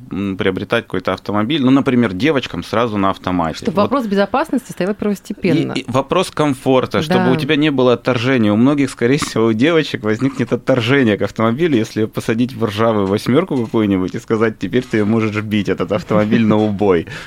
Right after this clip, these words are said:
Speaker 1: Как бы нет, пусть она на каком-нибудь китайце, корейце на автомате с комфортом ездит, и всё это будет достаточно хорошо. И, и
Speaker 2: Ну, поддерживаю тебя, Ярослав. Да.
Speaker 1: Спасибо.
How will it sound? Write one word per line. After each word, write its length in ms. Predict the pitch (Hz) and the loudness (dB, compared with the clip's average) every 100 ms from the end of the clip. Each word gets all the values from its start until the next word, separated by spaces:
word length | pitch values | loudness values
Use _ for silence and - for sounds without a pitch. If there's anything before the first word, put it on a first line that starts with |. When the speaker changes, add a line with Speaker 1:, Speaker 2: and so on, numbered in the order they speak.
| - | -8
Speaker 1:
Как 120 | 92 | -4
бы 120 | 95 | 0
нет, 200 | 127 127 | 0 0
пусть 180 | 139 - | -2 -4
она 140 | 175 156 | -2 0
на 100 | 143 | -2
каком-нибудь 540 | 135 156 143 120 - | -2 0 0 0 -6
китайце, 420 | - 123 143 - | -4 -2 -2 -4
корейце 220 | - 113 139 139 113 | -4 0 0 -2 -2
на 120 | 107 | -2
автомате 460 | - 104 117 139 | -2 -2 0 -2
с 60 | - | -6
комфортом 560 | - 95 - 120 104 101 | -6 -6 -2 -2 0 -2
ездит, 460 | 104 139 113 90 | -2 -2 -4 -6
и 480 | 98 98 98 95 92 82 | -2 -2 0 -2 -2 -4
всё 180 | - | -6
это 420 | 110 - 98 92 87 | -6 -2 -2 -2 -4
будет 380 | 87 95 92 87 | -6 -8 -8 -8
достаточно 760 | 92 98 - - 95 90 87 - - _ _ _ | -6 -8 -8 -6 -4 -2 -4 -8 -20 _ _ _
хорошо. 520 | - 95 90 95 78 - _ - | -8 -6 -6 -6 -6 -8 _ -18
И, 60 | - 90 98 101 | -6 -2 0 0
и 40 | 208 | -2
Speaker 2:
Ну, 80 | |
поддерживаю 540 | 208 240 196 220 170 170 | 0 0 2 0 0 -4
тебя, 180 | 160 160 | -2 -2
Ярослав. 400 | 180 - 233 240 | -2 0 -2 -2
Да. 240 | 180 180 147 | -6 -4 -2
Speaker 1:
Спасибо. 260 | 95 82 | 0 0